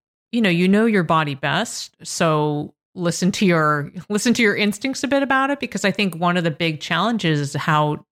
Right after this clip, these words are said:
nonspecific symptoms can be. And so I think they just often get written off, or,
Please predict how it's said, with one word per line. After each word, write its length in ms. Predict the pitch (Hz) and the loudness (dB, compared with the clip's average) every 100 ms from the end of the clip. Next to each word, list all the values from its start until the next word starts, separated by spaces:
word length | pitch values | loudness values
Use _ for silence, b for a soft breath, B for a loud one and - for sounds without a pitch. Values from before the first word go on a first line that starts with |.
| 170 | -2
nonspecific 840 | 156 151 - - - 160 160 - | 0 0 -4 -8 -6 -4 -4 -4
symptoms 440 | - 160 - 165 - | -2 -2 0 -4 -2
can 200 | 160 139 | -4 -4
be. 440 | 143 131 226 349 B B B B B - | -2 -2 -2 -4 B B B B B 0
And 240 | 185 170 | 2 2
so 320 | 160 175 156 151 | 2 0 2 0
I 120 | 156 | -2
think 180 | 170 156 | -2 -2
they 200 | 156 - _ _ - | -4 -4 _ _ -10
just 200 | - - - | -10 -12 -4
often 260 | 160 165 | -2 -2
get 240 | 156 139 - _ _ - | -2 -2 -6 _ _ -8
written 200 | 175 175 | -4 0
off, 240 | 233 220 - | 2 0 -4
or, 320 | 143 131 127 | -6 -6 -8